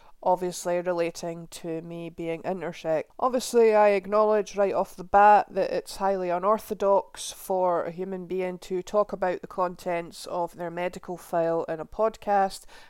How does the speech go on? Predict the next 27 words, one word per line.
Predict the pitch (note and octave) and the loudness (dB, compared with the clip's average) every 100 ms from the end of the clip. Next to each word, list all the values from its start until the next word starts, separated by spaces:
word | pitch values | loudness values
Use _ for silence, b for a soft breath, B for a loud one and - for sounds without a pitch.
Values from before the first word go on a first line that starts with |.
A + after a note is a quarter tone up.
| B | B
However, | - F#3 F#3 F#3 F#3 - B B - | 0 2 2 0 -2 -6 B B -4
this | F3 F#3+ | -4 -2
isn't | F3+ F3+ | -4 -6
normal | F3 E3+ E3 E3 | -2 -2 -2 -6
circumstances. | - G3+ - F#3+ - F#3 F3+ - F#3 F3 - B B B - | -4 -4 -4 -10 -6 -6 -6 -6 -6 -6 -8 B B B 4
I | A#3 | 6
am | F3+ E3+ | 6 4
intersex, | F3+ F#3 F3+ - F#3+ F#3 E3+ - - | 0 -4 -8 -2 2 2 0 -6 -6
and | - E3+ E3+ E3+ - | 0 2 2 -4 -2
intersex | F#3+ - F3+ F#3+ F3+ - | -2 -2 -6 -4 -4 -6
people | - G3 - F#3+ F3+ | -12 -10 -6 -6 -4
experience | F3+ - - F#3 F3+ F3+ F3+ - - | -6 -8 -6 -4 -2 -4 -6 -10 -6
some | - D#4+ | 0 2
of | A#3+ - | 2 0
the | F3 | -2
worst | F#3 F#3+ - - - - | 0 0 -4 -18 -18 -16
human | - G3+ G3+ F3+ | -4 -2 -2 -2
rights | E3+ E3+ - | -4 -4 -6
abuses | E3+ E3+ E3 E3+ E3 E3 | -8 -6 -6 -6 -6 -6
in | - E3+ E3+ | -6 -6 -6
our | E3 E3+ | -6 -6
society, | E3+ E3+ - G#3 G#3+ F3+ D#3+ E3 D3+ - - _ B B B B | -6 -10 0 4 4 2 -4 -4 -6 -10 -20 _ B B B B
including, | A#3+ B3 - D4+ B3+ B3+ C4 B3+ F#3 | -6 -4 0 2 4 2 2 -6 4
but | G#3+ - | 4 4
not | A#3 A3+ | 4 4
limited | G#3 G#3+ G#3 - G#3 | 4 2 0 -4 -10
to, | - - A#3 A#3 A#3 | -10 -6 0 2 4